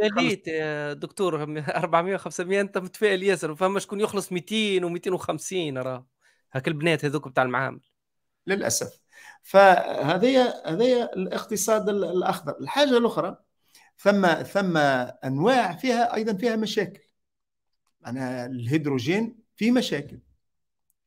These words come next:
Speaker 2: الطاقة ال-، الطاقم ال-، ال-، الهيدروجين الأزرق، هذايا فيه مشاكل بيئية. ما عندنا حتى تفاصيل كيفاش باش يحلوها، كيفاش باش يعملوا ال-، كيفاش باش يعملوا الحلول متاعها.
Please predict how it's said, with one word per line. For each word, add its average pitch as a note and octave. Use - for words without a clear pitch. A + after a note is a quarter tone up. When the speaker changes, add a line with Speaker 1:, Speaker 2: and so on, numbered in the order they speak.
Speaker 2:
الطاقة A2
ال-، C3
الطاقم C#3
ال-، A#2+
ال-، B2+
الهيدروجين C3
الأزرق، B2
هذايا F3+
فيه G3+
مشاكل E3
بيئية. D#3+
ما C3+
عندنا A3
حتى C#4
تفاصيل E3+
كيفاش -
باش -
يحلوها، C4
كيفاش -
باش -
يعملوا A3
ال-، G3+
كيفاش G#3
باش -
يعملوا A3
الحلول G#3
متاعها. F#3